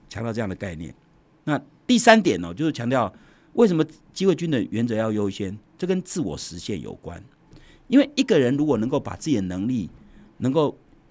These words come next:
呃，运用得更复杂、更细密，他的享受会更增加。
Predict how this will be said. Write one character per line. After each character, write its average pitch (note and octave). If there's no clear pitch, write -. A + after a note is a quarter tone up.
呃， A2
运 A3+
用 F#3+
得 D3
更 F3
复 F#2+
杂、 G#2
更 F3+
细 F#3+
密， D3
他 G3+
的 F3+
享 -
受 C#3+
会 C3+
更 B2+
增 G2+
加。 F#2